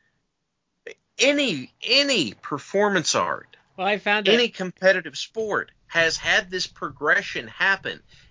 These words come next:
Speaker 1: As people understand it more, get the mechanics better, and get better at it, they're gonna do things that they didn't used to do in the old days 'cause it's more effective.
Speaker 2: I just found a, a, a,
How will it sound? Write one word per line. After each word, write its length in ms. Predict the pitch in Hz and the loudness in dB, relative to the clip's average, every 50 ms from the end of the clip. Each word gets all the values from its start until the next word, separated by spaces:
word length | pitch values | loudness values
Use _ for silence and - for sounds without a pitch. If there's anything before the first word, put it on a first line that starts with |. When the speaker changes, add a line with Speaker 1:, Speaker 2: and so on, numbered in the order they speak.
| - - | -12 -6
Speaker 1:
As 220 | - 123 131 127 - | -4 -4 -4 -4 -6
people 540 | - - 165 180 180 - 208 196 185 - - 117 | -10 -10 -10 -10 -8 -6 -6 -6 -6 -6 -4 -4
understand 640 | 127 156 180 196 208 - - - 190 180 180 160 | -2 -2 -2 -2 -4 -4 -2 0 0 0 0 0
it 140 | 156 - - | -2 -4 -4
more, 240 | 120 117 120 127 131 | -4 -4 -2 -2 -2
get 200 | 117 156 170 - | -4 -6 -6 -6
the 60 | - 196 | -6 -6
mechanics 600 | 190 - - - 220 240 254 240 226 - - - | -6 -6 -4 0 2 4 4 4 4 2 0 0
better, 400 | - 135 123 113 120 143 151 - - - - - _ - | 4 6 6 6 6 4 2 0 -6 -20 -20 -18 _ -2
and 240 | 139 147 135 113 101 | 0 0 0 0 -2
get 340 | 127 170 196 - - 123 98 | 0 0 0 0 -2 -2 2
better 340 | 151 208 254 240 196 151 | 4 4 4 4 4 4
at 200 | 135 123 123 123 | 4 4 2 2
it, 160 | 147 160 - _ _ _ _ _ | -2 -4 -8 _ _ _ _ _
they're 180 | - 143 190 196 | -4 -2 -2 0
gonna 220 | 220 240 233 226 | 0 0 0 0
do 180 | 175 190 208 202 | -2 -4 -6 -8
things 460 | 185 - 196 190 190 196 196 185 - - _ _ _ - | -4 -2 0 0 2 0 -2 -4 -8 -10 _ _ _ 0
that 200 | 143 160 - - | 0 0 2 4
they 160 | 190 185 175 | 4 4 4
didn't 340 | 143 170 208 220 - 190 185 | 2 0 -2 -2 -2 -6 -8
used 320 | 170 202 214 190 - - | -6 -4 -4 -4 -6 -6
to 60 | 175 151 | -6 -4
do 240 | 165 214 220 220 | -2 -2 0 0
in 100 | 202 180 | 0 0
the 120 | 165 156 156 | 2 4 4
old 220 | 139 135 127 117 | 4 2 2 0
days 300 | 123 131 139 147 143 - | -2 0 0 0 0 -2
'cause 260 | - - 147 131 - | -2 0 0 0 0
it's 160 | 151 143 - 127 | -2 -4 -6 -6
more 260 | 131 151 156 123 113 | -4 -4 -2 -2 -2
effective. 540 | - - - 180 175 - - - 78 - _ _ _ _ - | -2 2 2 2 2 2 -2 -10 -10 -10 _ _ _ _ -2
Speaker 2:
I 100 | 175 180 | 0 0
just 220 | 185 208 196 - | 2 0 0 0
found 300 | - 208 196 196 190 170 | 2 4 4 4 4 2
a, 540 | 175 160 151 147 - - - 156 147 139 - - - | 0 0 0 -2 -4 -6 -6 -8 -8 -8 -8 -10 -10
a, 60 | 151 | -8
a, 140 | 147 139 | -8 -8